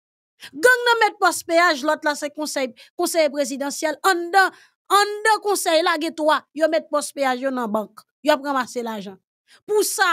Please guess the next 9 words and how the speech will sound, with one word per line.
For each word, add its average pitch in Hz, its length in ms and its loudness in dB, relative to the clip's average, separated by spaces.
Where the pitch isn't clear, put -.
rete 311 320 0
direktè 285 440 -2
jeneral 269 460 -2
gen 277 120 -4
yon 254 100 -2
lò 254 140 6
lajan 226 340 -2
pou 220 140 -12
bay, 208 240 -10